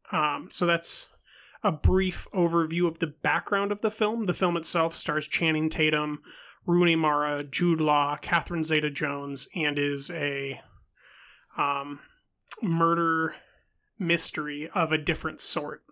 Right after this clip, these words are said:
rather, and also a political and economic examination of our institutions, as all Scott Z Burns films are.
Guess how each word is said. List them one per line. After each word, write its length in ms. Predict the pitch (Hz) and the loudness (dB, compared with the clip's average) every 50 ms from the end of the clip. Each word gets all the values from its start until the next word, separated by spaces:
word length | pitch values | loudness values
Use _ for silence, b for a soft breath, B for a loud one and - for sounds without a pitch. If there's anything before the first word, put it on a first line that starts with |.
| _ _ | _ _
rather, 480 | - 175 147 139 143 143 160 175 220 - B B B B B B B B B | -6 -4 -2 -2 -2 -4 -6 -8 -8 -12 B B B B B B B B B
and 220 | 208 170 170 160 | 0 2 2 2
also 440 | 165 160 156 - - - 160 151 147 | 2 2 2 2 2 2 2 2 2
a 100 | 151 151 | 0 0
political 720 | 151 - - 180 170 165 165 156 160 - 165 156 151 151 165 | -2 -2 -2 0 2 2 0 0 -2 -2 -2 0 0 0 -2
and 140 | 170 160 160 | 0 0 0
economic 560 | 156 160 170 160 151 147 147 147 147 143 - | 0 0 0 0 0 0 0 -2 -6 -6 -8
examination 800 | 160 147 147 147 160 151 143 143 143 139 139 139 - - 151 143 151 | -8 -4 -2 0 0 0 0 -2 -4 -6 -8 -8 -8 -10 -10 -10 -6
of 220 | - 151 143 143 | -4 -4 -4 -4
our 100 | 143 143 | -6 -4
institutions, 840 | 147 143 - - - 165 - - 160 143 - - 160 151 151 143 - - | -2 0 0 0 -2 -4 -8 -6 -6 -6 -6 -6 -6 -4 -4 -4 -2 0
as 240 | 180 160 160 - | 2 2 2 2
all 160 | 151 139 143 139 | 0 -2 -2 -2
Scott 300 | - - - 151 170 180 | -2 0 -2 -2 -2 -4
Z 120 | 151 147 | -4 -4
Burns 300 | 139 143 139 143 143 - | -6 -8 -6 -4 -4 -4
films 300 | - - 151 143 151 135 | -2 -4 -4 -4 -2 0
are. 300 | 170 160 165 175 190 196 | 0 0 0 -2 -4 -8